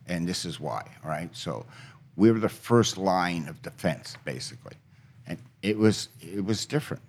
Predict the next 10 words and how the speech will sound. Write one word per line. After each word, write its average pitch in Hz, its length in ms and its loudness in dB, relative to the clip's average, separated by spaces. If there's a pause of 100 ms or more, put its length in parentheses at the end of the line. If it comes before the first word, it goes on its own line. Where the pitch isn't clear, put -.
(140)
right? 87 260 0
I 95 60 2
mean, 92 160 4
the 101 160 4
inmates, 131 480 4 (1000)
there's 90 320 -6
no 101 460 2 (640)
agitation. 90 1000 0
I 90 60 -4
mean, 82 460 -4